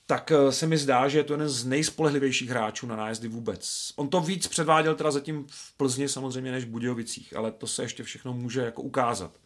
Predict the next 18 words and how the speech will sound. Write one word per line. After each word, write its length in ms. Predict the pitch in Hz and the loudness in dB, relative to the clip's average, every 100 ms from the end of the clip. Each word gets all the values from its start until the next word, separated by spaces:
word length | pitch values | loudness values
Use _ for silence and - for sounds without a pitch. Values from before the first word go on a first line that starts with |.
| _ _ _ _ _ _ _ _ _ - | _ _ _ _ _ _ _ _ _ -12
A 100 | 113 | -8
číslo 380 | - 170 226 214 | -2 2 6 6
jedna, 360 | 170 175 175 | 6 6 6
tady 240 | - 165 175 | 4 0 0
trochu 400 | - 170 - 180 | 0 -2 0 -2
poruším 420 | 160 156 156 170 | 2 2 0 0
zadání, 360 | 156 135 139 | 2 2 0
které 220 | 143 139 131 | -2 -2 -2
jste 160 | 156 | -2
mi 100 | 160 | 0
dal, 340 | 110 101 - - _ _ - - _ - | 2 0 -2 -8 _ _ -20 -20 _ -4
protože 560 | 131 147 151 160 165 160 - _ _ _ _ _ _ _ _ _ _ - 113 113 | -2 0 0 4 2 0 -18 _ _ _ _ _ _ _ _ _ _ -18 -12 -6
číslo 260 | 131 160 | -2 2
jedna 160 | 151 147 | 2 2
pro 120 | 151 | 2
mě 100 | 160 | 0
Zbyněk 300 | 143 147 160 | 0 -2 0
Irgl. 340 | 165 156 87 | -2 -2 -6